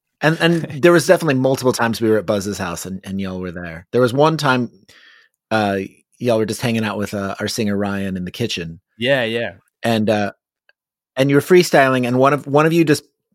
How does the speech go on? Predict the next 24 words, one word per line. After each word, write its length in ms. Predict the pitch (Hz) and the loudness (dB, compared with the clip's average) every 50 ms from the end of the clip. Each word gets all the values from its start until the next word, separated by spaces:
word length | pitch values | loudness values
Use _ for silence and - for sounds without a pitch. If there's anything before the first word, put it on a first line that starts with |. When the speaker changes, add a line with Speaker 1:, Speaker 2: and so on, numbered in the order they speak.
| _ - | _ -6
Speaker 1:
just 220 | - 139 131 - - | 0 0 0 0 0
was 100 | 123 117 | 0 2
like, 200 | 120 101 - - - | 2 2 2 2 2
"Oh, 140 | 165 135 | 2 2
show 180 | 123 - 160 156 | 4 4 4 4
'em 80 | 156 156 | 4 2
your 80 | 143 | 0
strawberries." 840 | 123 - - 156 160 143 120 104 92 82 80 82 90 - - - - _ _ _ _ _ _ _ _ _ _ _ _ | 0 2 2 2 2 4 2 0 0 -2 -6 -10 -12 -14 -16 -18 -20 _ _ _ _ _ _ _ _ _ _ _ _
Speaker 2:
<laughs> 60 | - - - - - - - - _ _ _ _ _ _ - - - - _ _ - - - _ _ _ - | -12 -10 -10 -14 -18 -20 -20 -20 _ _ _ _ _ _ -20 -20 -20 -20 _ _ -20 -20 -20 _ _ _ 0
Speaker 1:
And 100 | 160 147 | 2 2
you 120 | 143 139 135 | 4 4 2
just, 160 | 131 - - | 0 -2 -2
and 280 | 143 139 131 131 135 | -2 -2 0 0 2
one 140 | 135 139 139 | 4 4 4
of 60 | 143 | 4
you 80 | 139 131 | 2 2
Speaker 2:
Oh, 20 | |
Speaker 1:
just, 120 | 113 120 - | 2 2 2
like, 180 | 117 - - - 101 | 0 0 -2 -8 -14
Speaker 2:
okay. 220 | 95 95 95 101 - _ - 120 - | -14 -14 -14 -16 -18 _ -20 -16 -4
Speaker 1:
pulled 240 | - 135 123 113 101 | 2 2 2 2 2
your 100 | 107 98 | 0 -2
dick 180 | 107 101 - 101 | -2 -4 -4 -4
out. 240 | 95 92 92 - | -8 -8 -10 -12